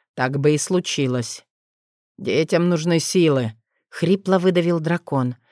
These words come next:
Даже по голосу слышно, что с каждой минутой он слабеет всё сильнее.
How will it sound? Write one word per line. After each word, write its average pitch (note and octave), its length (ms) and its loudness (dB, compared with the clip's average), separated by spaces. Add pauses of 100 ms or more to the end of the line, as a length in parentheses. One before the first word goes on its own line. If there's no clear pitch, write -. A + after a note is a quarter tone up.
(220)
Даже D#3+ 300 0
по F3 160 2
голосу F3+ 500 2
слышно, F#3+ 600 0 (260)
что - 260 -4
с - 120 -4
каждой E3+ 420 2
минутой F3 540 2 (100)
он G3 160 4
слабеет F#3+ 540 2
всё - 200 -2
сильнее. D#3 800 0